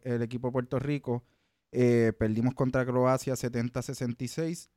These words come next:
eh, ganamos Angola sesenta y seis sesenta y cuatro, perdimos contra China setenta y ocho setenta y dos,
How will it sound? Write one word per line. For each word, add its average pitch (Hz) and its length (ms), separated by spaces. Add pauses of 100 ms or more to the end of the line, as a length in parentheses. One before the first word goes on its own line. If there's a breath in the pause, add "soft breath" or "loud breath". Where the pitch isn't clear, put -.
eh, 117 180
ganamos 113 420
Angola 123 460
sesenta 117 400
y 113 60
seis 117 200
sesenta 120 380
y - 20
cuatro, 139 460 (380)
perdimos 113 400
contra 120 340
China 131 560
setenta 117 540
y 110 80
ocho 120 200
setenta 120 440
y 113 40
dos, 147 220